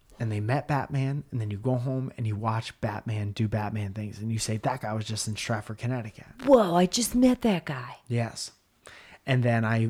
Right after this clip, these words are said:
Speaker 1: went home and I watched it, and it was, like, fucking four hours long, original snide cut.
Speaker 2: <laughs>
Speaker 1: And it was the most boring shit I had ever seen in my life. Imagine going from nineteen eighty-nine Batman,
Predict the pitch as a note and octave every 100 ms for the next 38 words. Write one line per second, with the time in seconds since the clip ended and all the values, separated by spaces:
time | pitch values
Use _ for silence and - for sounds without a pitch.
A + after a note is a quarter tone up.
0 | - C3 C#3+ C3 C3 C#3+ C3 A2 G#2 G#2
1 | - A#2+ - C3 A2+ G2+ G#2 - A2+ -
2 | F#2 - A2 A2 A#2+ C#3+ B2+ A#2 A#2 C#3
3 | - G2+ G#2 B2 C3 C#3+ - - A#2+ G2+
4 | G#2+ - - A#2+ A#2 C3+ - - - -
5 | - - - C#4+ B3 A3 - - - C#3+
6 | C3+ C3 B2+ B2 A2+ - - _ - -
7 | - E3 E3+ A#2+ D3 C3+ B2 A#2 C3 D3
8 | D#3+ C#3+ - D3 E3+ - - A#2 A2 -
9 | D3 D3 D#3 - D#3+ D#3+ D#3+ D3+ C#3 A2+
10 | G#2+ - - D#3 G3+ G#3 G3 F#3 D3 D#3
11 | C3+ B2+ C#3+ D3 C#3 C#3 C3 B2+ A#2 A#2
12 | A#2 A#2 A2 _ _ - _ A#2 G#2+ G#2
13 | G2+ G2+ G#2